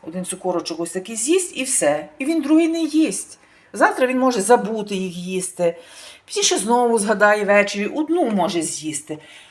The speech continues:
А от я от така от, я з'їм одну, дві, три. Е, після обіда чи ввечері, особливо я солодкого хочу, я знову три з'їм. І, і все, і коробка закінчується. І тут дуже мало, чотирнадцять штук.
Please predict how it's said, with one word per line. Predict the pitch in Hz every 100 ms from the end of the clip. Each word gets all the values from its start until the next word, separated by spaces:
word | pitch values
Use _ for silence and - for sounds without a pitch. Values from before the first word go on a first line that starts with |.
| -
А | - 196
от | 302
я | 233 277
от | 294 254
така | 208 202 240
от, | 220 208
я | - 202 214 185
з'їм | 190 185
одну, | 185 196 240
дві, | 170 175 202
три. | - 160 170 185 285 - _ _ _ -
Е, | 180 175 -
після | 202 208 190
обіда | 185 175 233 190 185 175 165 160 160 147
чи | -
ввечері, | 156 160 202 185 - 156
особливо | 160 - 160 180 170
я | 165
солодкого | 160 180 180 175 165
хочу, | 156 180 156 156
я | 165 175
знову | 175 180 170 170
три | - 196 185
з'їм. | 180 185 226 311 - - - - - - _ -
І, |
і | 196 160 220
все, | - 214 269
і | 320
коробка | 196 202 202 214
закінчується. | 156 - 180 202 156 156 - 127
І |
тут | 143 -
дуже | 190 208 202
мало, | 170 196 170
чотирнадцять | - 165 190 202 151
штук. | 147 220 247